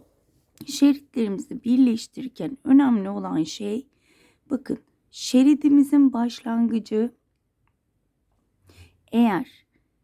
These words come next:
e, üçlü trabzansa biz zincirle başlayacağız. Eğer zincirle, yani şu kutucukla başladıysa trabzanla başlayacağız. Trabzanla başladığımız için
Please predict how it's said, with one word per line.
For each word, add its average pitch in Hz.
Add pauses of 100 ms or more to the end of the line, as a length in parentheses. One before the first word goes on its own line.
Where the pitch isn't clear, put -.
(260)
e, 190
üçlü 277
trabzansa 220 (120)
biz 311
zincirle 247
başlayacağız. -
Eğer 220
zincirle, 202
yani 151 (300)
şu -
kutucukla -
başladıysa - (1400)
trabzanla 160
başlayacağız. - (380)
Trabzanla 277
başladığımız 262
için -